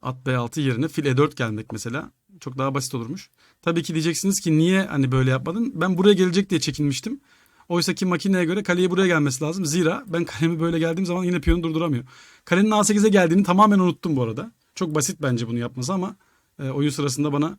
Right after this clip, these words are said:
çok kolay gelmedi. E, maalesef zaman da daralıyordu. Ben kolay kazanacağım diye düşünmüştüm. Dümdüz kaybetmiş gibi oldum son tarafta. Ama güzel oyundu. E,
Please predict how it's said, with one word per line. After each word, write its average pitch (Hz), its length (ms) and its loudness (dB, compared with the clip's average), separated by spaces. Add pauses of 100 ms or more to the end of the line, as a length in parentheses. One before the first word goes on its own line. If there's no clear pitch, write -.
(340)
çok - 160 -8
kolay 151 260 0
gelmedi. 143 440 -2 (680)
E, 120 280 -8 (340)
maalesef 127 320 -6
zaman 131 460 0
da 123 160 -8
daralıyordu. 123 520 -8
Ben 196 100 -4
kolay 226 220 2
kazanacağım 226 380 0
diye 220 100 -2
düşünmüştüm. 208 400 -6 (160)
Dümdüz 202 240 -2
kaybetmiş 196 440 0
gibi 160 160 -4
oldum 131 200 0
son 127 220 -4
tarafta. 127 440 -8 (240)
Ama 233 140 2
güzel 190 240 2
oyundu. 131 260 -4 (720)
E, 131 40 -6